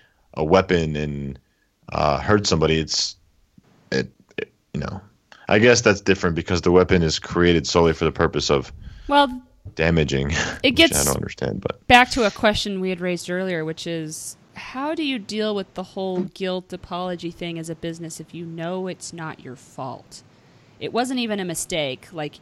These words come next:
Speaker 2: y-, you know, in Dove's case, it was more of just a mistake, um, um, uh, what they say, "We missed the mark," you know? But what do you do when you,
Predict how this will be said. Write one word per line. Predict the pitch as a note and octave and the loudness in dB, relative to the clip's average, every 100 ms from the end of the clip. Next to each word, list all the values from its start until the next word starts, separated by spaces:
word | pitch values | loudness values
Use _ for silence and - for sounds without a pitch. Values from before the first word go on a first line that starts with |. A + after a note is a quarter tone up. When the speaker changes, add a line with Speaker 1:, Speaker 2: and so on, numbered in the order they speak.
| - | -16
Speaker 2:
y-, | - | -12
you | F3+ | -10
know, | D3+ | -10
in | D3+ | -10
Dove's | D#3 F3+ F3+ - | -4 -4 -4 -10
case, | F3 D#3+ D#3+ | -8 -8 -8
it | - | -12
was | D#3 D#3 | -14 -10
more | E3 | -8
of | D#3 | -8
just | D3+ D3+ - _ | -10 -12 -14 _
a | D3+ | -12
mistake, | D3 - - D3 D3 - - - | -10 -8 -8 -6 -6 -8 -16 -18
um, | D#3 C#3 - | -16 -16 -14
um, | D#3 - | -16 -14
uh, | D#3 B2 A#2+ D3+ _ _ _ _ | -14 -12 -12 -14 _ _ _ _
what | D#3+ | -14
they | D#3 | -12
say, | D3 D#3 | -6 -6
"We | D3+ | -4
missed | D3+ D#3+ | -6 -8
the | D3+ | -10
mark," | C3+ C#3 - - | -10 -10 -12 -18
you | D#3 | -12
know? | D3+ D3 - - - - | -10 -10 -14 -20 -20 -12
But | |
what | F4 | -6
do | |
you | G#4+ | -4
do | A3 A3+ | -2 -4
when | G#3+ | -2
you, | G3 F3+ | -6 -8